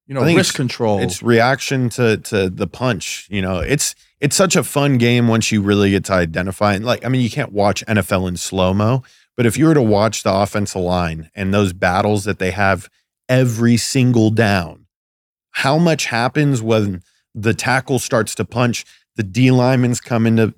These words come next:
Speaker 2: to break off the hands, then the, the tackle puts his hands down to re-engage. It's, it's masterful, and it happens like that. So it doesn't, it doesn't surprise me. I had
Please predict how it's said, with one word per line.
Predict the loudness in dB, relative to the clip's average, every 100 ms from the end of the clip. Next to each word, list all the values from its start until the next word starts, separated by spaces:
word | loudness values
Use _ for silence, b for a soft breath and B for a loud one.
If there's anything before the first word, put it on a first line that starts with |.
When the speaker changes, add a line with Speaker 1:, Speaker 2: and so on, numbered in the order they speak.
| -10
Speaker 2:
to | -4
break | 0 2 2
off | -2 -2
the | -2
hands, | 0 0 -2 -4 -10 _ _ _ _ _
then | 0 2 4
the, | 2 0 _ _ _
the | -8
tackle | -2 -2 0 -2
puts | -2 -2
his | -4 -4
hands | -2 -2 -2
down | 0 2
to | 2
re-engage. | 2 2 0 2 2 2 -2 -12 B B B
It's, | -4 -2 -4 -10 _ _ _ _
it's | -6 -2
masterful, | 0 2 0 -4 -6 -8 -6
and | -4
it |
happens | 0 -2 -2 -6
like | -10 -10
that. | -10 -10 -12 _ _ _ _ _
So | 0
it | 2
doesn't, | 2 2 0
it | 0
doesn't | 2 0
surprise | -4 -2 2 2 0
me. | -6 -8 b b b -4
I | 0 2
had | 2 2 0 -2